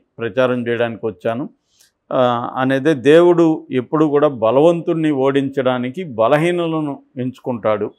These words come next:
అనే మా విధంగా ఆయన మాట్లాడాడు. అంటే ఇండైరెక్ట్గా, డైరెక్ట్గా రాజకీయాలు అనలేదు, కానీ బలవంతుడు అనే కాన్సెప్ట్, అంటే జగన్ బలవంతుడు, మేము బలహీనులము, మమ్మ-, మమ్మల్ని ఎంచుకున్నాడు దేవుడు అన్నదే ఆయన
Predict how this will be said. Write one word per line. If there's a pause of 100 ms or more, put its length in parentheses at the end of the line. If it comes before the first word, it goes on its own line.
(580)
అనే (960)
మా
విధంగా
ఆయన
మాట్లాడాడు. (480)
అంటే
ఇండైరెక్ట్గా,
డైరెక్ట్గా
రాజకీయాలు
అనలేదు,
కానీ
బలవంతుడు
అనే
కాన్సెప్ట్, (220)
అంటే
జగన్
బలవంతుడు,
మేము
బలహీనులము,
మమ్మ-, (440)
మమ్మల్ని
ఎంచుకున్నాడు
దేవుడు (200)
అన్నదే
ఆయన